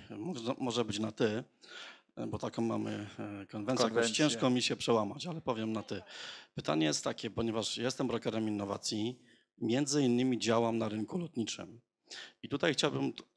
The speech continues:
Speaker 1: troszkę pole-, polemizować z tym, z tą tezą na temat tego zanik-, e, tej niskiej dynamiki wzrostu rynku lotniczego.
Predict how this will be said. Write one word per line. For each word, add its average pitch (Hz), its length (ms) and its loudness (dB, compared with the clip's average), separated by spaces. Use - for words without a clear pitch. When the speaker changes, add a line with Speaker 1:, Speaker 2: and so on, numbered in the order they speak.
Speaker 1:
troszkę - 380 0
pole-, 120 480 2
polemizować 117 680 2
z - 140 -2
tym, 113 360 0
z 98 120 -2
tą 110 220 -2
tezą 113 500 2
na 110 200 -2
temat 110 460 0
tego 107 380 2
zanik-, 110 480 2
e, - 840 -4
tej 117 160 2
niskiej 139 280 4
dynamiki 120 420 2
wzrostu 117 320 2
rynku 113 260 2
lotniczego. 101 580 0